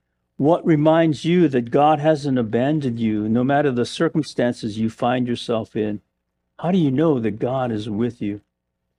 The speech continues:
For sure, I can tell you this much, a golden calf won't do it. It doesn't cut it. But perhaps it's that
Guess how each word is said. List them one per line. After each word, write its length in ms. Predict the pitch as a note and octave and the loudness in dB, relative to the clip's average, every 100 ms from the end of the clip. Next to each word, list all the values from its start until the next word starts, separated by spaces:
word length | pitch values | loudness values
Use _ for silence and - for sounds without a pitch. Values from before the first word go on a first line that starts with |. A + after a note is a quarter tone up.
| _ _ _ | _ _ _
For 140 | B2+ | -10
sure, 460 | A#2+ - B3+ C3+ E2+ _ _ _ _ - | -8 0 2 2 0 _ _ _ _ -12
I 80 | A#2+ | -6
can 160 | C#3+ | -4
tell 160 | - D3 | -2 0
you 120 | C3+ | 0
this 280 | C#3 A3+ - | 0 -2 -2
much, 380 | A2 G2+ - _ _ | -6 -6 -16 _ _
a 80 | A#2 | -6
golden 460 | A#2 B2+ D3 D#3+ D3 | -2 0 2 0 -2
calf 540 | - F#3 D3 - - _ _ _ _ _ _ - | 0 -2 -2 -10 -20 _ _ _ _ _ _ -6
won't 240 | B2+ C3 | -2 -2
do 160 | A#2 D3 | 0 2
it. 180 | A2 - _ _ - | 2 -2 _ _ -10
It 120 | A2 | -4
doesn't 300 | A2+ A#2+ B2+ | -2 -2 -2
cut 240 | - D#3+ | -2 -2
it. 160 | G#2 - _ _ _ _ _ _ _ _ _ - | -4 -8 _ _ _ _ _ _ _ _ _ -10
But 120 | C3+ | -4
perhaps 480 | E3+ D#3 G3 G3 - | 0 0 0 -2 -4
it's 140 | D#3+ | -10
that 300 | - D#3 C#3+ | 0 0 0